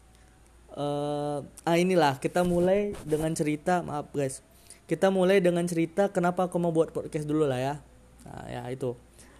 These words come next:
Alasannya adalah karena aku orangnya pencerita. Mungkin kalian bakal bilang aku gila atau kayak mana, terserah lah ya.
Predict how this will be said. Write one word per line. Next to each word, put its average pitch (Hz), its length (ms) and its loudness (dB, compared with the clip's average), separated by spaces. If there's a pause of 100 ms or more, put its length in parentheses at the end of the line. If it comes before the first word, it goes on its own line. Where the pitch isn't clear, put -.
(300)
Alasannya 202 480 6
adalah 185 480 4
karena 180 560 -2
aku 196 240 -4
orangnya 202 240 2
pencerita. 160 720 -2 (1040)
Mungkin 185 320 -2
kalian 240 320 2
bakal 180 320 2
bilang 170 240 2
aku 170 240 -2
gila 151 480 -2
atau 151 100 -8
kayak 139 240 -6
mana, 143 140 -6
terserah 139 400 -4
lah 123 120 -8
ya. 139 120 -8